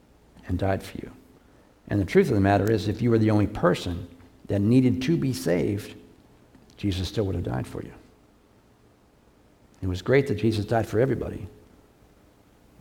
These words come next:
but more importantly, Jesus died for you specifically. He had you in mind when he died. After we become Christians,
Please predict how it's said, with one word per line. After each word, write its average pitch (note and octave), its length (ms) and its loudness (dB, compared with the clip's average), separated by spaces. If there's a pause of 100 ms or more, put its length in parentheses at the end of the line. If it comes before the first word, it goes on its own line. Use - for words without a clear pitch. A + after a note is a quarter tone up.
(320)
but G2+ 140 -2
more G#2 180 0
importantly, G2 400 -4
Jesus F#2 320 -4
died F#2+ 340 -4 (240)
for - 100 -8
you A2 280 -6 (640)
specifically. - 760 -10 (1000)
He A2 100 0
had G#2 140 0
you B2 160 2
in A2+ 100 0
mind A#2 340 0
when G2 80 -2
he F#2+ 80 -2
died. A#2 380 -8 (3000)
After B2 180 4
we C3+ 80 8
become B2 360 4
Christians, A2 720 -2